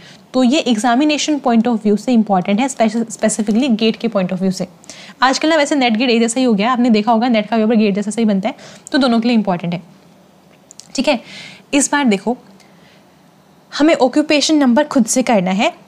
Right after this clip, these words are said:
तो मैं ना आपको directly एक question solve करवाती हूँ, उससे हमें समझ में भी आ जाएगा, question भी solve हो जाएगा।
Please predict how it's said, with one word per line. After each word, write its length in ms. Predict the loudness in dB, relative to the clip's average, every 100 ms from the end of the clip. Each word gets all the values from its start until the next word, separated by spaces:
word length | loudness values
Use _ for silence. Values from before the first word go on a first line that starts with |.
| _ 0
तो 80 |
मैं 120 | 2 2
ना 100 | 0
आपको 200 | 0 0
directly 340 | 2 2 0
एक 100 | 0
question 280 | 0 0 0
solve 240 | 0 0
करवाती 400 | 0 0 0 -2
हूँ, 100 | -4 -6 -14 -4
उससे 200 | 0 2
हमें 100 | 2
समझ 240 | 2 2
में 120 | 4
भी 60 | 2
आ 40 |
जाएगा, 200 | 2 2
question 340 | 0 0 2 2
भी 60 |
solve 160 | 2 0
हो 60 | -2
जाएगा। 340 | -2 -4 -8